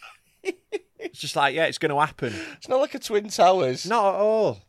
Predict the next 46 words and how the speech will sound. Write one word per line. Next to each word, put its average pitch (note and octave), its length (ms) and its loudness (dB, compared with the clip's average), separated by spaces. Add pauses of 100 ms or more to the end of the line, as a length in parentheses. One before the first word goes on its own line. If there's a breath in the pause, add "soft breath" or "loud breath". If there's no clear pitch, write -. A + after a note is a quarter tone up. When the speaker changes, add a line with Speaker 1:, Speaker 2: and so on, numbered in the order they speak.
(140)
Speaker 2:
Like, E3+ 240 -2
not F3+ 160 0
at F3 60 -2
all. D3+ 440 0
It's D3 160 -10
just D#3+ 180 -8
like, D3+ 180 2
it's D3 100 -8
just C#3+ 100 -10
an D3 80 -4
Speaker 1:
Jet, A3 160 12
Speaker 2:
everyday C#3+ 480 4
Speaker 1:
jet G#3+ 340 6
fuel F#3+ 380 -2
does D#3+ 380 0
melt, D3+ 360 4
melt C#3+ 380 4
children's C#3+ 340 -6
faces. D#3+ 540 -2
Speaker 2:
It - 40 -10
does C#3 200 0
melt A#2+ 260 -2
children, G#2 440 -6
that G#2 180 -10
is G2+ 120 -10
true. G#2 300 -6
Speaker 1:
<laughs> - 20 -12
It's, - 360 -4
um, E3 280 6
Speaker 2:
Yeah. A2 200 -6
So - 160 2
Speaker 1:
and F3+ 80 8
Speaker 2:
this F#3+ 100 -2
was F3+ 100 -8
his E3+ 120 -2
big D3+ 220 -4
thing, C3 320 -4 (100)
but C3 180 -2
he C#3+ 200 -10
got F#3+ 200 -2
sued E3 440 -4
by A#2 180 0
the A2+ 80 -8
parents. G#2+ 520 -4
Speaker 1:
For, C#3+ 140 6
like, C#3+ 340 4